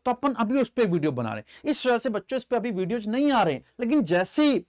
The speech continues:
ये काउंसलिंग शुरू होगी, इस पे हम आपको रेगुलर रूप से अपडेट करते रहेंगे। आप काउं-, काउंसलिंग अड्डा टू फ़ोर सेवन का चैनल आपको सब्सक्राइब करके रखना है। कोई भी नोटिफिकेशन आता है, कोई भी अपडेट आता है,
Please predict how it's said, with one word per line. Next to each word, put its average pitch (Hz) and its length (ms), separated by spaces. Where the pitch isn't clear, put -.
ये 240 100
काउंसलिंग 226 420
शुरू 226 260
होगी, 202 180
इस 254 80
पे - 120
हम 240 180
आपको 233 300
रेगुलर 226 380
रूप 277 180
से - 140
अपडेट 151 320
करते 117 260
रहेंगे। 110 220
आप 262 340
काउं-, 240 380
काउंसलिंग 285 460
अड्डा 233 220
टू 226 160
फ़ोर 202 140
सेवन 214 220
का 220 100
चैनल 214 440
आपको 190 380
सब्सक्राइब 202 480
करके 208 280
रखना 196 280
है। 247 120
कोई 233 440
भी 302 140
नोटिफिकेशन 214 580
आता 185 260
है, 196 60
कोई 214 360
भी 233 80
अपडेट 185 320
आता 180 240
है, 208 140